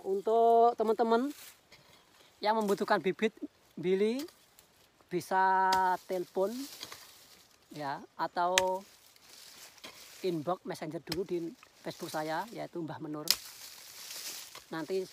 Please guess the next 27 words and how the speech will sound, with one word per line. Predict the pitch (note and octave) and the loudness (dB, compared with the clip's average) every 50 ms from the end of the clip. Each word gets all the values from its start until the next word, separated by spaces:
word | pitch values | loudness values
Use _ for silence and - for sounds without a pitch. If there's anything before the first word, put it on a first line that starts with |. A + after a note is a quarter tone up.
| - - - | -12 -10 -10
pasti | F3 - G3 | -8 -8 -8
saya | F3 - E3+ E3 D#3+ | -6 -4 -4 -4 -4
respon, | D#3+ D3+ - - C#3+ C#3 C#3+ E3+ G#3+ _ _ _ _ _ _ _ - | -4 -6 -6 -6 -6 -4 -6 -6 -12 _ _ _ _ _ _ _ -18
ya. | C3 A#2+ A#2+ B2 - - - - - - - - - | -16 -14 -2 0 0 0 0 -2 -20 -20 -20 -16 -14
Oke, | - C#3+ - F#3 - | -12 -8 -6 -4 -4
teman-teman, | F#3+ F3 F#3+ F#3 F#3+ G#3 B3+ C#4+ D#4 - - - - - - - | -4 -2 -2 0 0 0 -2 -2 -6 -10 -14 -20 -20 -20 -14 -10
cukup | - G3 - G3 - | -10 -8 -6 -6 -4
sampai | F#3+ E3+ D#3+ F#3 | -4 -4 -2 -4
di | E3+ - F#3+ F3+ F#3 F#3 F#3 | -4 -2 -2 0 0 0 -2
sini | F3+ - F#3+ F3 F3+ G3 A3 C4 - | -2 -2 -4 -2 -2 -2 -2 -4 -4
video | - - F#3 - - F3+ D#3+ | -6 -6 -6 -6 -6 -6 -4
kali | - F3 F3 F3 F#3+ G3 F3+ | -4 -4 -4 -4 -4 -4 -4
ini. | F#3+ G3+ A3 C4 C#4 - - - - - - _ - | -4 -6 -6 -8 -10 -14 -18 -20 -20 -20 -20 _ -16
Semoga | - - G#3 G3 G3+ G3+ F#3 - - G3 G#3+ A3 A3 - | -8 -4 -2 -2 0 -2 -2 0 2 4 4 4 2 2
video | - G3 F#3 - F3+ F3+ F3+ | 0 -2 -2 -2 -2 -4 -4
ini | G3 | -4
bermanfaat | - - D#3 E3 E3+ E3 - - F3 F3 F3 E3+ E3+ | -6 -6 -6 -4 -4 -4 -4 -4 -4 -4 -4 -6 -8
untuk | D#3 D3+ - | -10 -10 -10
kita | - - E3 D#3+ - F3+ - A3+ | -10 -10 -12 -8 -6 -4 -4 -4
dan | - D#3+ D3+ | -4 -8 -10
semuanya, | - E3 D#3 D#3+ E3 D#3 D3+ D#3 E3+ F3 F#3+ A#3+ - _ - - - - - - - | -10 -8 -8 -8 -6 -6 -6 -8 -8 -8 -10 -12 -14 _ -20 -20 -20 -20 -20 -14 -8
dan | - E3+ E3 | -8 -6 -6
petani | D3+ E3 - - E3 E3+ F3 F#3 F#3 F#3 F#3+ F#3+ F#3+ F#3+ F#3+ F#3+ F#3+ F#3+ F#3+ F#3+ F#3+ F#3+ F#3+ F#3+ F#3 - - - - _ _ _ - - - - - - - - - - - - - - - - - _ | -6 -6 -4 -2 -2 0 0 0 0 0 0 0 0 0 0 0 0 -2 -2 -2 -2 -2 -4 -6 -8 -14 -20 -20 -20 _ _ _ -20 -20 -20 -20 -20 -20 -20 -20 -20 -20 -20 -20 -20 -20 -20 -20 -16 _
Indonesia | - E3+ E3 E3+ E3+ F3 D3+ - F#3 - | -6 -4 -4 -2 -2 -2 -2 -4 -4 -6
khususnya, | - D3+ - D3+ D#3+ D#3+ C#3 B2+ B2 | -6 -8 -10 -8 -8 -8 -8 -10 -12
ya. | B2+ A#2+ - _ - - - - - - | -14 -18 -20 _ -20 -20 -20 -20 -20 -14
Oke, | C#3+ - F3+ A#3+ | -8 -6 -6 -6